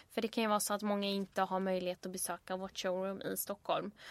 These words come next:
Och sen är det ju så också att vi har, eh, nu har vi haft mycket event i,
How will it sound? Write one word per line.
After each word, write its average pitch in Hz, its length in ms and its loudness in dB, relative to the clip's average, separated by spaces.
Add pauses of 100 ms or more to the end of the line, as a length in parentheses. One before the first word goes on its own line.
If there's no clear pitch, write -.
(200)
Och 208 100 0
sen 208 280 6
är 320 100 8
det 359 60 6
ju 330 80 6
så 202 180 4
också 190 280 4
att - 300 4
vi 185 260 4
har, 175 440 2 (120)
eh, 73 320 -2 (220)
nu 214 360 2
har 226 280 6
vi 233 180 4
haft 208 360 -2
mycket 226 280 0
event 190 460 -2
i, 180 500 0